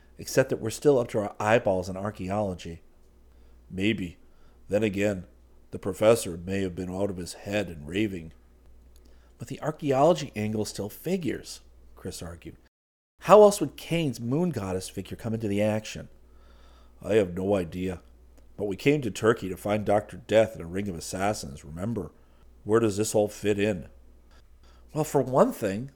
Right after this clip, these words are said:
their war cry seems to be, 'The moon is on fire.'" Chris frowned. "Put that together with a moon goddess, and we could be up against some kind of crazy religious cult." "And ghosts, Chunde. Don't forget.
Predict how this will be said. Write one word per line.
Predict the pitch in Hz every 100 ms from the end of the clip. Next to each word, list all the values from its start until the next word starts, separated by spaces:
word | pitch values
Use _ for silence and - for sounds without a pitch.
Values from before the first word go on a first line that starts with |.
| -
their | 131
war | 107 113 196
cry | 220 135 101
seems | 95 - 117 -
to |
be, | 110 123
'The | 120
moon | 123 147 233
is | 120
on | 95 90
fire.'" | - 92 90 87 82 - - - - - - - -
Chris | 107 95
frowned. | - 95 92 87 85 - _ - - - -
"Put | -
that | 185
together | - 120 135 123
with | 110
a |
moon | 104 117 190
goddess, | 131 104 101 107
and | 104
we | 107
could | 101 - 220
be | 127 104
up | 95
against | 98 101 98
some | - 113
kind | - 104
of | 87
crazy | - - 107 127 101
religious | 90 92 180 110 -
cult." | - 76 - - - - - - - - - -
"And | 95 95 90
ghosts, | 104 127 113 - -
Chunde. | - 101 90 80 73 - -
Don't | - 98 104
forget. | 110 101 104 90